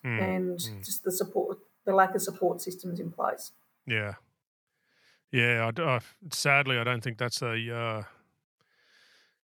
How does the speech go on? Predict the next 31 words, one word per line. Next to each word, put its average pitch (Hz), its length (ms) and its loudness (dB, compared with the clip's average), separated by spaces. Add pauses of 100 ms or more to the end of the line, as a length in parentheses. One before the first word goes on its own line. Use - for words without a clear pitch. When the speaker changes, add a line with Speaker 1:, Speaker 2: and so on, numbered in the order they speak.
(100)
Speaker 1:
a 131 80 0
unique 131 360 4
storyline, 139 640 0
realistically. 131 680 -4
Speaker 2:
No. 156 160 0
Speaker 1:
It's, 170 160 4
um, 117 320 -4 (160)
you 147 100 -10
know, 120 140 -2
the, 113 240 -6
the 127 120 -8
tragedy 120 500 2
that 113 180 -6
strikes 131 520 0
and, 123 280 -8 (100)
and, 120 340 -12 (260)
you 143 100 -14
know, 117 100 -8
I 110 60 -4
think 117 220 -6
everyone 120 380 -2
feels 131 360 -4
that 120 200 -4
lack 120 240 -6
of, 107 280 -8 (560)
lack 135 200 0
of 123 100 -4
support 147 600 0
and 113 280 -6 (220)
lack 127 240 0
of, 120 280 -6